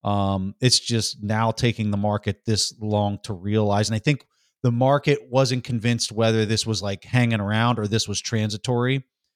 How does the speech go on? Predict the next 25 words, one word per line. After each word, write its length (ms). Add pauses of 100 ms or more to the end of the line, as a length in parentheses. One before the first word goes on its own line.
(300)
for 120
that 260
long. 360
It's 180
really 260
kinda 280
taken 340
that 180
reality 600
this 260
long 260
to 60
start 300
setting 340
in. 240
And 80
I 60
think 240
now 420
everyone's 420
starting 380
to 80
say, 220
"All 120
right, 220